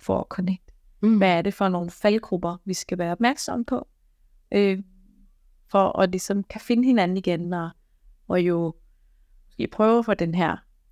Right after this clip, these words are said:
Speaker 1: familie til at bestå, sådan at vi ikke kører på sidespor, hvor vi netop giver op, eller, åh, det er mere besværligt at være sammen, altså meget nemmere at være alene, eller,
Speaker 2: Ja.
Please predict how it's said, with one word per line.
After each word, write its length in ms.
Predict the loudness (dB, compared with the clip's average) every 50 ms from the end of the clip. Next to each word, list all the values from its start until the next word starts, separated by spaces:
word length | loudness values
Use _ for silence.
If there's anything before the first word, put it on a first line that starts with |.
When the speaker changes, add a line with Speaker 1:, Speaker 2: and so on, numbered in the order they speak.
| _ _ -2
Speaker 1:
familie 360 | 2 2 2 2 2 -2 -6
til 180 | -4 -2 0 0
at 160 | 0 0 -2
bestå, 560 | -2 -4 -6 -6 -4 0 0 0 0 0 -6 _ _ -12
sådan 260 | -6 -4 -2 0 0
at 160 | 0 0 0
vi 80 | -2 -2
ikke 380 | -2 -2 -2 -2 -2 -2 -4 _ _ _ _ -20 -8
kører 220 | -4 -2 -2 -2
på 140 | -2 -4 -4
sidespor, 520 | -2 0 0 -2 -2 0 -2 -2 0 0
hvor 220 | -2 -2 -2 -2 -4 -4
vi 140 | -6 -6 -4
netop 320 | -4 -4 -2 -4 -4 -6 -8 _ _ -2
giver 140 | 0 2 2 2
op, 200 | -2 -4 -6 -12 -16 -12
eller, 380 | -10 -10 -10 -8 -10 -12 -12 -14 _ _ _ -6
åh, 160 | -6 -4 -2 0
det 100 | 0 0
er 40 |
mere 260 | 0 0 2 2 0 0
besværligt 480 | -2 -4 -2 -2 -2 -2 -2 -6 -6
at 60 | -4
være 100 | -4 -4
sammen, 400 | -2 -2 -2 -2 -4 -6 -10 -8
altså 200 | -8 -8 -8 -4
meget 200 | -2 0 0 0
nemmere 220 | 0 0 -2 -2 -4
at 60 | -4
være 80 | -4 -4
alene, 280 | -2 -4 -4 -6 -8 -10 -10 -8 -8
eller, 240 | -6 -2 -2 -2 -2 -4 _ _ _ _ _ _ _ _ _ _ 0 0
Speaker 2:
Ja. 120 | 2 2